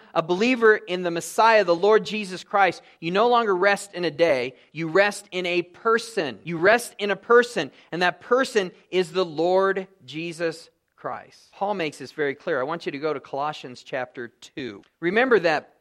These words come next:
when it came to the Jews, that they are to observe the Sabbath, what it meant to a Jew, it was a day that they remembered how the Lord redeemed them and delivered them from the bondage of Egypt. Did God do that with you? I don't recall being in Egypt,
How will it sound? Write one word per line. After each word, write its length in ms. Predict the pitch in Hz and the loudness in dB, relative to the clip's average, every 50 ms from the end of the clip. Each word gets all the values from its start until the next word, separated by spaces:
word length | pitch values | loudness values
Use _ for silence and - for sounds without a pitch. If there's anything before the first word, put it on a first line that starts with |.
| _ _ _ _ _ | _ _ _ _ _
when 140 | - 160 175 | -6 -4 -4
it 100 | 175 170 | -4 -6
came 260 | - - 226 226 226 | -6 -4 -4 -4 -4
to 460 | 220 - - 214 185 175 156 143 131 _ | -6 -8 -6 -4 -2 -2 -4 -4 -8 _
the 120 | - 147 147 | -8 -8 -8
Jews, 560 | 135 - 156 190 220 208 170 135 127 123 147 - _ | -8 -6 -4 0 2 2 2 0 -2 -8 -14 -16 _
that 160 | 143 151 151 | -6 -6 -4
they 140 | 151 170 170 | -2 -2 0
are 60 | 165 | 2
to 100 | 165 156 | 0 0
observe 420 | 139 143 131 143 185 202 208 196 175 | -2 -2 -2 0 2 4 4 2 0
the 140 | 175 151 | -4 -6
Sabbath, 560 | - - - 190 180 190 202 190 170 139 - - | -6 -6 -4 -2 0 0 0 -2 -2 -4 -2 0
what 100 | 170 156 | 0 0
it 80 | 151 | 0
meant 200 | 151 175 190 185 | 0 -4 -6 -4
to 100 | - 165 | -6 -8
a 20 | 143 | -8
Jew, 200 | 139 175 196 180 | -2 0 0 0
it 40 | |
was 160 | 151 143 139 131 | 0 -4 -6 -8
a 80 | 139 | -10
day 240 | 135 151 175 196 214 | -8 -2 0 2 2
that 140 | 202 190 151 | 0 0 -4
they 100 | 170 165 | -6 -6
remembered 400 | 156 143 151 165 180 180 180 160 | -6 -4 -4 -4 -4 -4 -4 -4
how 100 | 151 156 | -6 -6
the 100 | 143 131 | -6 -6
Lord 240 | 135 156 170 175 165 | -2 0 0 0 0
redeemed 420 | 151 139 131 127 160 180 190 185 | -4 -8 -6 -4 -4 -2 -2 -2
them 160 | 170 151 139 - _ _ _ _ | -2 -4 -4 -8 _ _ _ _
and 140 | - 147 151 | -10 -8 -4
delivered 400 | 143 151 151 175 208 220 220 220 | -4 -2 2 2 2 2 2 0
them 160 | 214 208 190 | 0 -2 -2
from 160 | - - 175 156 | -4 -6 -6 -6
the 100 | 147 135 | -6 -6
bondage 640 | 123 - 165 175 196 208 214 208 208 196 175 190 - - | -2 0 2 2 2 2 4 4 4 4 2 -6 -6 -4
of 180 | 156 160 160 - _ - | -4 -4 -4 -8 _ -16
Egypt. 560 | 196 202 196 170 143 147 110 - _ _ - - | -14 -12 -12 -8 -6 -6 -6 -8 _ _ -14 -12
Did 140 | 147 139 | -10 -4
God 260 | 131 185 220 240 185 156 | -2 -2 -2 -2 -4 -6
do 140 | 190 226 | -2 0
that 140 | 247 269 254 | 0 0 0
with 120 | 240 233 233 | -2 -6 -8
you? 180 | 240 277 320 - | -10 -12 -10 -6
I 80 | 151 185 | -6 -4
don't 100 | 220 196 | -4 -4
recall 380 | 185 160 - - 214 202 180 | -6 -6 -4 -4 -2 -2 -2
being 200 | 147 151 135 127 | -4 -6 -8 -8
in 120 | 120 113 113 | -10 -12 -14
Egypt, 260 | 107 98 - 90 | -16 -18 -20 -20